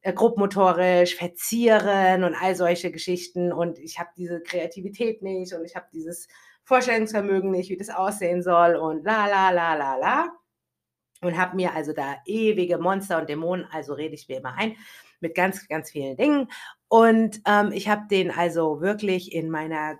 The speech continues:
größten und vollsten Liebe zubereitet, diese Ko-, Tortenkuchen, weil es ist nicht ein Kuchen, aber es ist auch keine Torte, aber es ist ein, es ist so eine Mischung daraus. Also es ist mehr als ein Kuchen und weniger als eine Torte. <laughs> Irgendwie so.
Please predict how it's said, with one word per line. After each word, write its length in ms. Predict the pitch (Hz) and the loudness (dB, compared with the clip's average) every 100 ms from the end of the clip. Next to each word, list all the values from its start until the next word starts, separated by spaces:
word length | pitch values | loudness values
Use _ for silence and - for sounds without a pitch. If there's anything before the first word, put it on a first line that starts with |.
| - | -8
größten 640 | 165 202 220 208 190 180 | -2 0 0 -4 -4 -4
und 240 | 143 156 | -4 -6
vollsten 760 | - 190 196 196 - 170 170 - | -2 2 2 -2 -4 -2 -2 -4
Liebe 720 | 156 151 185 214 180 175 214 214 - - _ | -8 -6 -2 2 4 6 4 0 -20 -20 _
zubereitet, 840 | - 226 202 156 147 151 180 180 165 | -8 -2 0 0 -4 -4 -4 -4 -8
diese 540 | 156 143 156 147 143 123 - | -12 -8 -6 -6 -10 -18 -12
Ko-, 300 | - 160 156 - | -2 -2 -2 -8
Tortenkuchen, 800 | 156 143 - 147 147 147 180 170 | -4 -4 -8 -14 -12 -8 -6 -6
weil 120 | 127 | -8
es 120 | - | -14
ist 180 | - - | -20 -6
nicht 180 | 320 - | -6 -6
ein 100 | 139 | -14
Kuchen, 320 | - 151 254 | -14 -16 -10
aber 140 | 269 262 | -8 -8
es 80 | |
ist 120 | - - | -10 -20
auch 100 | - | -14
keine 260 | 190 185 | -12 -12
Torte, 380 | - 156 180 151 | -8 -6 -6 -8
aber 160 | 156 139 | -16 -16
es 140 | - | -18
ist 100 | - | -14
ein, 160 | 254 - - - _ | -14 -14 -20 -20 _
es 60 | 254 | -12
ist 260 | 247 - | -12 -10
so 140 | 208 214 | -6 -4
eine 100 | 196 | -4
Mischung 420 | 147 - 117 _ | -6 -8 -16 _
daraus. 540 | 107 - 87 - - | -20 -20 -20 -20 -20
Also 160 | - 156 | -18 -14
es 60 | - | 0
ist 60 | |
mehr 160 | 202 220 | 4 4
als 160 | 208 | 4
ein 80 | 170 | -2
Kuchen 400 | - 294 294 277 | 0 0 2 -2
und 120 | 185 | 0
weniger 280 | 170 175 165 | 0 0 0
als 160 | 143 139 | -2 -6
eine 80 | 123 | -12
Torte. 500 | - - 147 170 - - - | -6 -6 -4 -8 -10 -8 -4
<laughs> 260 | 370 311 262 | 0 0 6
Irgendwie 380 | 247 240 190 185 | 6 6 2 0
so. 200 | 151 | -2